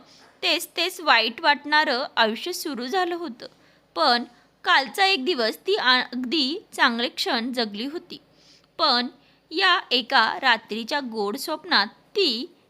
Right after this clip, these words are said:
कितीतरी आनंदाचे क्षण जगली होती. हे काय कमी होतं? तिच्या मनातला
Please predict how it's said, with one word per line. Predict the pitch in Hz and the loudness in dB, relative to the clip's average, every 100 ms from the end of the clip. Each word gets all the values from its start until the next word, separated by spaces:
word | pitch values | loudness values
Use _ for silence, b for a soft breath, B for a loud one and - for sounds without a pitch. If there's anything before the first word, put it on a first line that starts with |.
| _ - | _ -8
कितीतरी | 277 208 269 403 359 233 240 - | -8 -6 -8 -4 -2 -2 -6 -6
आनंदाचे | - 220 226 233 330 330 196 | -2 0 0 -2 -2 -2 -4
क्षण | - - 349 311 | -6 -6 -6 -6
जगली | 339 294 202 196 | -4 -4 -2 -6
होती. | 285 302 - - _ b b b | -6 -10 -14 -20 _ b b b
हे | 277 247 | -2 -2
काय | 269 320 | 2 2
कमी | 381 302 226 240 | 2 -2 -2 -2
होतं? | 302 415 403 220 - b b b _ | -6 -6 -8 -8 -12 b b b _
तिच्या | 262 220 - 202 262 b b - | -10 -2 0 0 -4 b b -6
मनातला | 302 320 381 - 359 247 | 0 4 2 4 2 2